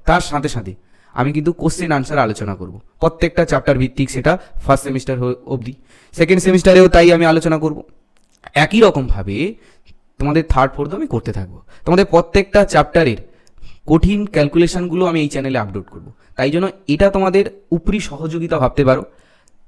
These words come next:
তোমরা সবাই মিলে এই চ্যানেলটাকে সাবস্ক্রাইব করো এবং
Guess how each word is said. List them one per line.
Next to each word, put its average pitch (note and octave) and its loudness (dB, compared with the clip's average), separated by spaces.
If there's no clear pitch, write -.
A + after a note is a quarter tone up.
তোমরা D#3+ 2
সবাই E3+ 4
মিলে D3+ 2
এই D#3 2
চ্যানেলটাকে D#3+ -2
সাবস্ক্রাইব - -6
করো C#3 -2
এবং C#3+ 0